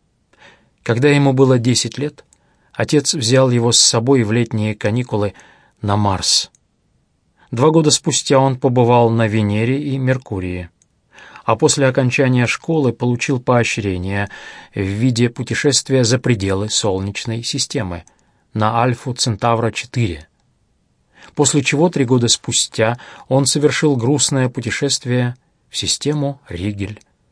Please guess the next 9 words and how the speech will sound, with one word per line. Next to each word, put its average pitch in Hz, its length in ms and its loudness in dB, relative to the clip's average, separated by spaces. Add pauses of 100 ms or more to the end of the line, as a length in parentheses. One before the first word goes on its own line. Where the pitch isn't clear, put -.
(160)
чтобы 110 340 0
привезти 110 500 0
останки 135 580 0
отца, 104 580 -2 (600)
погибшего 101 600 -4
в 98 100 -4
известной 92 520 -2
катастрофе. - 760 -8 (1600)
Да, 123 540 2